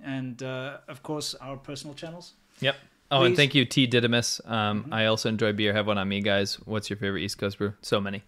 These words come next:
Speaker 2: Thank you very much for your support.
Speaker 1: <laughs> Yeah, thank you.
Speaker 2: Go ahead.
Speaker 1: You guys are fantastic. Thank you so much for your help. Uh, all of our thoughts and love to the people of Ukraine, and also, again, to the people of Russia who are standing against this war.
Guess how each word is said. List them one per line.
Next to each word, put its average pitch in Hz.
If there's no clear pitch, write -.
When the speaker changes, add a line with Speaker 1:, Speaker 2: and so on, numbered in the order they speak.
Speaker 2:
Thank 117
you -
very 104
much 101
for 156
your 110
support. -
Speaker 1:
<laughs> 247
Yeah, 185
thank 190
you. 139
Speaker 2:
Go 110
ahead. 98
Speaker 1:
You 156
guys 202
are 185
fantastic. 185
Thank 196
you 180
so 190
much 180
for 165
your 147
help. 156
Uh, 139
all 196
of 190
our 180
thoughts 202
and 160
love 170
to -
the 151
people 160
of 139
Ukraine, 165
and 135
also, 143
again, 139
to 135
the 127
people 139
of 120
Russia 131
who 131
are 120
standing 127
against 117
this 127
war. 143